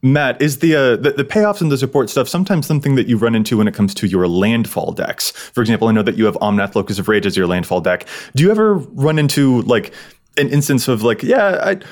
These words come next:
the, the Rampaging Baloths and all of the other landfall payoff cards that I'm getting here, they're kind of getting in the way of, I'd actually rather have ramp spells here or other things that, like, get me extra land drops. I,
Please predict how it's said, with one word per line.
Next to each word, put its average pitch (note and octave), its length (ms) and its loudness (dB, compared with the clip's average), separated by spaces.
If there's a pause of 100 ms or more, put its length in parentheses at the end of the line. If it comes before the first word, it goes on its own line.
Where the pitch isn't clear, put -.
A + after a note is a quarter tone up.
(120)
the, D3 100 0
the D#3+ 140 0
Rampaging G3+ 500 2
Baloths D3+ 560 0
and B2+ 220 0
all F3+ 160 2
of E3+ 80 0
the C3+ 160 2
other C3+ 220 2
landfall A#2 480 0
payoff A#2 280 0
cards A2 280 -2
that G#2+ 80 0
I'm G2+ 80 0
getting A2 220 0
here, G#2 340 0 (180)
they're G3 140 0
kind D4+ 160 -2
of E3+ 60 0
getting E3 240 2
in D#3+ 60 0
the C3+ 80 0
way C3 200 2
of, A2+ 200 -4 (120)
I'd F#3+ 160 0
actually A#3 300 -2
rather C3+ 260 0
have A#2 180 -2
ramp F#2+ 300 -2
spells D#3 340 -2
here D#3+ 400 0
or A2+ 240 2
other B2+ 160 0
things C3+ 200 -2
that, - 120 -4
like, G#2+ 220 -2
get B2 120 0
me B2 120 0
extra G#2+ 220 -2
land G#2 220 0
drops. D3+ 280 -2 (200)
I, B2 60 -16